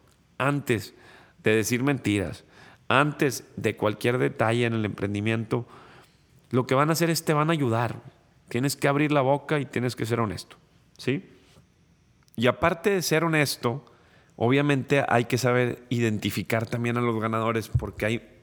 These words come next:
mucho, hay mucha mentira allá afuera. Y me ha tocado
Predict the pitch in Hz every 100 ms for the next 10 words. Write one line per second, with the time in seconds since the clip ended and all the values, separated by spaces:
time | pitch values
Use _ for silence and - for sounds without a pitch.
0 | _ _ - 151 180 190 - 185 185 -
1 | - - - 113 127 151 147 160 151 -
2 | 107 107 107 120 113 113 - - 101 98
3 | 101 95 - - 113 107 120 123 135 135
4 | 131 143